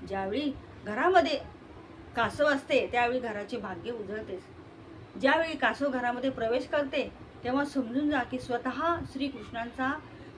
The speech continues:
कृष्णांच्या घरामध्ये आगमन झालेले आहे, त्यावेळी त्या घराचे भाग्य उजळते. ज्यावेळी कासव घरामध्ये प्रवेश करते तेव्हा समजून जा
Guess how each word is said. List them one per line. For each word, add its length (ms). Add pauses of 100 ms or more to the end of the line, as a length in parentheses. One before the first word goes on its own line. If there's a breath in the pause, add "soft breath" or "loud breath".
कृष्णांच्या 400
घरामध्ये 600 (220)
आगमन 320
झालेले 300
आहे, 280 (480)
त्यावेळी 300
त्या 220
घराचे 340
भाग्य 320
उजळते. 720 (760)
ज्यावेळी 340
कासव 380
घरामध्ये 400
प्रवेश 360
करते 540
तेव्हा 200
समजून 420
जा 220